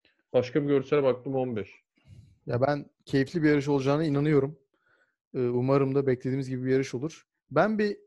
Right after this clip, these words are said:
Speaker 2: fact okudum Nürburgring'le ilgili. Yılda çok bir sürü spor yarışına imza atan bir pist. Hala daha çok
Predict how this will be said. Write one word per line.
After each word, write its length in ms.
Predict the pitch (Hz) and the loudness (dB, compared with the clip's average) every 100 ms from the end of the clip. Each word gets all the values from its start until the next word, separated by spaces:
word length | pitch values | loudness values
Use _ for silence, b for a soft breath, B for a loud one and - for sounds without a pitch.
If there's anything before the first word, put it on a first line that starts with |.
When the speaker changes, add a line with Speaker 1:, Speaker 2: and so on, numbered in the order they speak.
| _ | _
Speaker 2:
fact 420 | - - 190 185 - | -20 0 2 2 -2
okudum 440 | 143 123 117 113 | 0 2 0 -2
Nürburgring'le 640 | 123 120 110 117 117 123 | -4 -2 0 0 0 -2
ilgili. 320 | 135 117 120 | -4 -2 0
Yılda 680 | 165 165 151 156 196 214 - _ _ | 0 0 0 4 4 2 -2 _ _
çok 380 | - 170 175 _ | -2 0 0 _
bir 120 | 139 | -4
sürü 300 | 165 - 143 | -2 0 0
spor 320 | 127 - 135 | 0 2 6
yarışına 380 | 139 123 117 123 | 6 6 2 -2
imza 280 | 120 113 120 | -2 2 4
atan 280 | 117 131 120 | 4 0 -2
bir 140 | 110 | -4
pist. 400 | 127 175 - - | -6 -8 -8 -4
Hala 300 | 117 117 117 | 2 4 6
daha 140 | 113 110 | 4 2
çok 240 | 131 113 | -2 -8